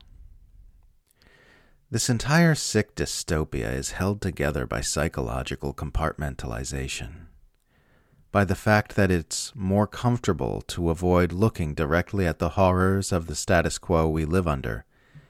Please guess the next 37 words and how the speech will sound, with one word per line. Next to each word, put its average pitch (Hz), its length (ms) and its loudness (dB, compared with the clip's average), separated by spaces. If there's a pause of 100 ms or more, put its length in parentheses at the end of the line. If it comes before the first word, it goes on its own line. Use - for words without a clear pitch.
(300)
even 147 320 4
though 113 260 6
on 95 200 0
some 113 340 2
level 82 380 2
we 104 160 2
all 101 180 4
know 90 240 2
those 80 300 0
horrors 71 580 -2
are 76 160 -4
there. 76 580 -2 (1600)
All 87 100 0
the 87 100 2
shit - 380 0
libs 87 380 0
you 80 60 0
see 80 400 -2
cheering 78 440 0
for 76 160 -2
Biden 76 460 -2
right 78 200 0
now 85 360 2 (400)
are 151 220 4
on 185 180 4
some 202 360 6
level 160 340 6
aware 113 400 6
that 60 200 -2
he 90 140 2
is 87 140 0
backing 82 460 0
a 92 60 0
genocide 87 840 2
of 87 100 -2
unbelievable 110 800 2
savagery 82 800 2